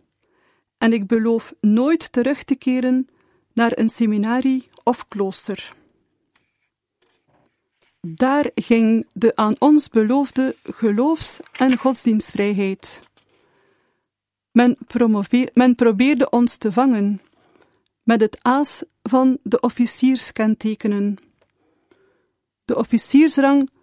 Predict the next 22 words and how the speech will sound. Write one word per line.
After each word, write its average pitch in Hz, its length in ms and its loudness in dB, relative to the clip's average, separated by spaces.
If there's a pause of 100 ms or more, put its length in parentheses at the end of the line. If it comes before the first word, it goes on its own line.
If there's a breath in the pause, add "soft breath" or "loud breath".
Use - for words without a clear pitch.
(320)
was 220 220 0
de 208 140 -2
wortel 277 540 0 (320)
die 240 160 0
ze 226 140 -2
voor 208 240 -2
onze 233 300 2
neus 226 320 2
hielden. 202 520 -2 (1300)
We 214 100 -2
hoefden 226 380 0
alleen 220 320 2
nog 262 200 2
maar 233 260 0
te 233 160 -4
bijten. 202 600 -4 (2000)
Wij 220 300 2
verroerden 240 580 2
ons 233 260 2
niet. - 460 2 (2250 soft breath)
De 233 120 0
bevelhebber 302 840 2